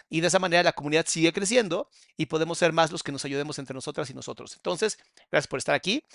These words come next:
Y bueno, si no me sigues por Instagram, te estás perdiendo justamente toda la información, todos los microclips que estamos haciendo,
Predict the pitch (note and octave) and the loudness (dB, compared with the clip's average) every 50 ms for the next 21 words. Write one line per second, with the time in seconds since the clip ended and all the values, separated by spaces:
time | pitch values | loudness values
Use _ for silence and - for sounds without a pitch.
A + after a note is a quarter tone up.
0 | - - _ _ _ _ C#3+ C3+ B2+ B2+ G#2+ - - - - F3 F3 G#3 A3+ C4 | -20 -20 _ _ _ _ -4 -4 -2 -4 -4 -8 -10 -4 -4 0 0 6 6 8
1 | B3 - B3 A3+ A#3+ - - G#3 G3+ G#3+ G#3+ - F3+ D3+ D#3 E3 D#3+ - - - | 8 6 6 2 2 2 2 0 0 0 2 2 4 4 4 4 2 0 -4 -6
2 | D3+ - F3 D#3+ D3+ D3 D#3 - D#3+ - - E3+ D#3+ D3 C#3 B2+ - D3+ F3 - | -4 -2 -2 -4 -4 -4 -6 -8 -8 -4 -4 -2 -2 -2 -4 0 0 0 0 0
3 | - - - - _ _ _ - E3 E3+ F3 F3+ F3 - D#3 D3+ D#3 D3+ - - | -2 -12 -20 -20 _ _ _ 2 4 6 6 4 2 0 0 0 0 -2 0 0
4 | E3+ E3 D#3+ D#3+ D#3 - E3 D#3+ E3 D#3+ D3+ D#3 C#3+ - D3+ C3+ - D#3 D#3+ D#3+ | 2 2 2 2 0 -2 -2 -2 -2 -2 -2 -4 -2 -2 -4 -4 0 -2 -2 -2
5 | - - C#3+ - D3 C#3 D3 - D#3 - - F3 E3+ E3 D3+ D3+ D3+ C#3+ | -2 -8 -6 -6 -6 -6 -6 -6 -6 0 2 2 2 2 2 0 0 0